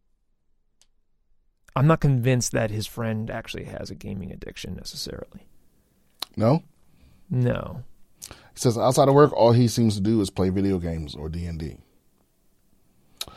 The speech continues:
Speaker 2: Oh, you think maybe this is something with their friendship?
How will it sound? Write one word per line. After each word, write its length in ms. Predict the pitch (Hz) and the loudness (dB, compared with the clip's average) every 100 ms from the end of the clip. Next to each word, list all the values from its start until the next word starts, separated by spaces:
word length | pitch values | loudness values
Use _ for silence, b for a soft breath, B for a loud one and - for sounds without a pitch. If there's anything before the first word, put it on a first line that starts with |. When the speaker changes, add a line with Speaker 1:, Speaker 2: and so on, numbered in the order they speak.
| B - | B 0
Speaker 2:
Oh, 420 | 98 120 123 117 | 6 8 8 6
you 160 | 110 | 4
think 220 | 131 120 104 | 4 2 0
maybe 200 | 107 101 | 0 0
this 160 | 101 | 0
is 100 | 104 | 0
something 260 | - 98 95 | 0 0 -2
with 120 | 82 | -4
their 140 | 76 78 | -6 -6
friendship? 540 | 110 101 95 - - | -4 -4 -4 -10 -14